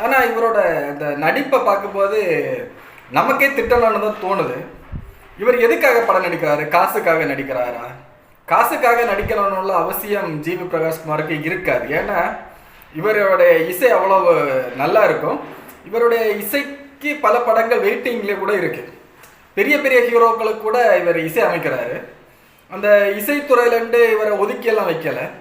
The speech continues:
இருந்தாலும் இவர் ஒரு ஃபேஷனுக்காக ஒரு படம் நடிக்கிறாரு.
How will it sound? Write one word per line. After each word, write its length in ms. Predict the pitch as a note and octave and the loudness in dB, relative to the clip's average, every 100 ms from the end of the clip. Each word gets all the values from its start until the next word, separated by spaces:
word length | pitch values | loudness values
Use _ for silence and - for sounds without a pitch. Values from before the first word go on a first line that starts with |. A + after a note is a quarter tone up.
| - - - - - G3 | -20 -20 -20 -20 -20 -4
இருந்தாலும் 600 | C#4+ F#4+ E4 D4 C#4+ B3+ | -2 -2 2 2 4 4
இவர் 220 | B3 A#3+ G#3+ F3+ E3 D#3+ | 6 6 4 4 2 2
ஒரு 160 | E3+ E3 D#3 C#3+ C#3 - | 0 0 0 -2 -8 -4
ஃபேஷனுக்காக 680 | G#3+ B3 C4+ A#3 A3 G3+ G#3 F#3 C#3+ C3 - - - - _ _ _ | 0 2 2 0 2 2 2 2 0 -4 -10 -18 -20 -20 _ _ _
ஒரு 160 | F#3+ G3 F#3+ F#3+ | -8 -4 -4 0
படம் 220 | F#3+ G3+ | 2 4
நடிக்கிறாரு. 480 | E3+ C#3+ B2+ B2 | 2 0 -2 -4